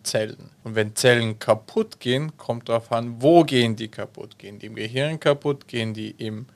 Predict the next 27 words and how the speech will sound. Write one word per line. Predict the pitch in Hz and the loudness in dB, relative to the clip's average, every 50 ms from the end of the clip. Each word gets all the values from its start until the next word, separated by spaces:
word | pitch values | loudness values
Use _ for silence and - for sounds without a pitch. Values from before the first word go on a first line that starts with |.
| _ | _
Herz | - - 123 143 147 - - | 2 2 2 2 2 -2 -6
kaputt? | - - 143 139 - 156 151 160 160 - - _ _ _ _ _ - | -2 -2 -2 -2 -2 -8 -8 -8 -8 -12 -20 _ _ _ _ _ -10
Und | - 117 113 - | -10 -6 2 4
dann | 131 135 156 170 160 - | 6 6 6 4 0 -6
hängt's | - - - 147 160 156 - - - | -12 -6 -4 -4 -4 -4 -6 -6 0
auch | - 139 131 - | 2 0 0 0
davon | - - 120 127 135 - - 131 123 - | -2 -4 -2 -2 -2 0 -2 -2 -2 -2
ab, | - 120 143 175 170 _ - _ _ _ _ _ _ | -2 0 0 0 -2 _ -20 _ _ _ _ _ _
dort, | - 127 147 170 165 - - 131 | 8 8 8 8 8 2 -2 2
wo | 127 131 | 2 2
der | 123 123 120 120 | 4 2 0 0
Virus | 123 131 135 139 123 123 117 - | -2 -4 -4 -4 -2 -4 -4 -6
ist, | - - 151 175 175 - - - - _ - - - _ _ _ - | -6 -4 -4 -4 -4 -4 -8 -10 -20 _ -20 -20 -20 _ _ _ -10
wie | 151 123 139 156 | 0 4 4 4
sehr | 156 147 - 147 151 156 143 | 4 4 4 6 6 6 6
wird | 139 143 139 - | 6 2 4 4
dort | 135 123 123 - | 4 4 4 -2
Krieg | - - 160 165 143 - | -2 0 0 0 0 0
geführt. | 135 117 - - 117 110 - _ _ - _ _ _ - | -4 -4 -4 -4 -10 -10 -10 _ _ -20 _ _ _ -6
Das | - 131 - - - | -6 -6 -4 0 2
eigentliche | 185 202 220 240 247 247 190 175 139 120 113 113 110 - 120 110 | 2 4 6 6 4 4 4 0 -2 -2 -2 -4 -4 -4 -6 -8
Problem | - - 117 117 110 113 117 123 135 131 | -8 -4 -6 -6 -4 -2 -4 -4 -4 -4
ist | - 113 - - | -6 -8 -8 -6
ja | 120 117 | -6 -4
nicht | 117 120 113 113 - - - - | -2 -2 -4 -4 -6 -14 -10 -6
der | 117 110 113 123 | -6 -6 -6 -6
Virus, | 156 185 202 165 120 127 143 180 190 - - - | -4 4 4 4 6 6 4 2 2 0 -4 -4